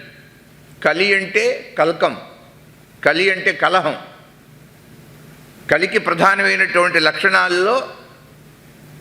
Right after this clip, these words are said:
ఒకటి సంఘర్షణ. అంతా కూడా ఎక్కడ చూసినా కూడా ఘర్షణతో కూడినటువంటి వాతావరణం ఉంటుంది. ఆ ఘర్షణతో కూడిన వాతావరణం సంఘంలోనే కాకుండా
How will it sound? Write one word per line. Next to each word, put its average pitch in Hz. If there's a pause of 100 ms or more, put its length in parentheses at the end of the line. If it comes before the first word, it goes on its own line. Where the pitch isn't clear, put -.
(100)
ఒకటి 208 (1040)
సంఘర్షణ. 202 (420)
అంతా 202
కూడా 208
ఎక్కడ - (160)
చూసినా 214
కూడా 202 (480)
ఘర్షణతో 233
కూడినటువంటి 190
వాతావరణం 160
ఉంటుంది. 127 (840)
ఆ 147
ఘర్షణతో 214
కూడిన 202
వాతావరణం 202
సంఘంలోనే 202
కాకుండా 175